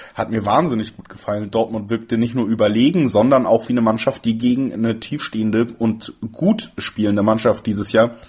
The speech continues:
sehr viele Lösungen findet. Und im Endeffekt muss man bei dem Spiel dann eben auch herausstellen, dass auch die Chancenverwertung dann diesmal nicht so gut war. Man war nicht so effizient. Die Möglichkeiten für ein höheres Ergebnis hätte man gehabt. Und die Leistung für ein höheres Ergebnis hat man meiner Meinung nach auch abgerufen.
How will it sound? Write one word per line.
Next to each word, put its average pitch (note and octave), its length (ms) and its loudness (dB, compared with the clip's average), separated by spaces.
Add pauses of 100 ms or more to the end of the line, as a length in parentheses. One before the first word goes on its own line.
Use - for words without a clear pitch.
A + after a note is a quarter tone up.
(220)
sehr C3 220 2
viele B2+ 240 4
Lösungen B2 340 4
findet. A#2 500 0 (320)
Und A2 140 0
im A#2+ 100 4
Endeffekt B2+ 560 0
muss A#2+ 220 0
man A#2 160 2
bei A#2 100 6
dem A#2 120 0
Spiel B2 200 0
dann A2+ 160 4
eben A2 200 4
auch A2 200 4
herausstellen, B2 500 4
dass A#2+ 160 4
auch A2+ 140 4
die B2+ 120 -4
Chancenverwertung A2+ 880 0
dann G#2 140 -2
diesmal G#2+ 280 -2
nicht G#2 180 -4
so A2+ 160 0
gut A2 260 -6
war. B2 120 6
Man A2+ 240 2
war G#2+ 140 6
nicht A2 180 0
so B2 160 2
effizient. A2 580 -2 (380)
Die A#2+ 60 4
Möglichkeiten A#2+ 640 4
für A#2 140 -2
ein A2 120 2
höheres A2+ 340 4
Ergebnis G#2+ 380 -2
hätte F#2+ 160 -2
man G#2+ 160 -2
gehabt. A2+ 400 0 (380)
Und B2 200 2
die B2+ 80 2
Leistung B2 500 0
für - 120 -8
ein G2+ 80 -6
höheres G#2+ 360 -6
Ergebnis A2 360 -6
hat A#2+ 100 -4
man A#2 140 -4
meiner A2+ 240 2
Meinung A2+ 320 2
nach G#2 160 0
auch F#2 120 -2
abgerufen. A#2+ 760 -2